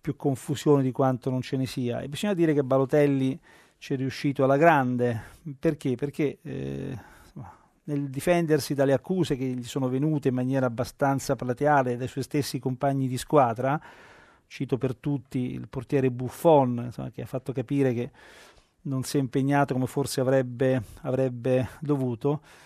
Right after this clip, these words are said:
Balotelli ha risposto che, mm, queste accuse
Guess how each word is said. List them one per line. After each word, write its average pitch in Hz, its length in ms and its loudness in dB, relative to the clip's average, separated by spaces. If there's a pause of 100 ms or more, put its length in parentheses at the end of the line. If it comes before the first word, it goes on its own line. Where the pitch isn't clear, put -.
(340)
Balotelli 175 460 4
ha 151 60 6
risposto 160 680 4
che, 156 360 -2 (400)
mm, 139 200 -10
queste 156 340 -2
accuse 151 720 2